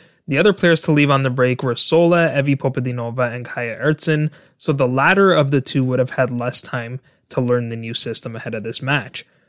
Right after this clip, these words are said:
So with that, let's get to the starting lineups. Empoli lined up in a four four two with Alessia Capelletti in goal. Anna Knoll and Margherita Bercic started at center back. Sara Mella played at left back, and ex-Napoli player Elisabetta Oliviero played at right back.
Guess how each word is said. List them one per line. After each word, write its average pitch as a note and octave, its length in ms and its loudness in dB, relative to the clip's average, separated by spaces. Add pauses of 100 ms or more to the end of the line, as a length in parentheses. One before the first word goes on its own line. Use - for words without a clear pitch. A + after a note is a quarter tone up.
(300)
So - 160 0
with C#4 220 2
that, D3+ 240 4
let's D#3 200 0
get D3+ 180 0
to D#3 100 0
the C#3 100 2
starting C3 440 0
lineups. B2+ 720 -2 (380)
Empoli B3 320 4
lined G3 240 4
up E3+ 100 2
in E3+ 80 2
a C#3+ 60 2
four D3 300 2
four C#3 240 0
two C#3+ 200 -2
with D#3+ 140 0
Alessia C3+ 460 0
Capelletti C#3+ 680 0
in B2 220 -4
goal. A2+ 400 -4 (240)
Anna C#3 300 2
Knoll F#3 340 4
and D3+ 160 2
Margherita C3+ 560 2
Bercic D3 420 0
started B2 400 0
at G#2+ 160 -10
center C3 260 -2
back. B2+ 360 0 (280)
Sara C#3 460 4
Mella F#3+ 440 2
played E3+ 240 2
at D3 140 4
left C3 300 0
back, C#3 240 2
and B2+ 120 -2
ex-Napoli B2+ 680 0
player B2+ 240 0
Elisabetta B2+ 640 2
Oliviero B2+ 520 0
played B2+ 220 0
at A2 160 -6
right C3+ 240 0
back. D3 320 0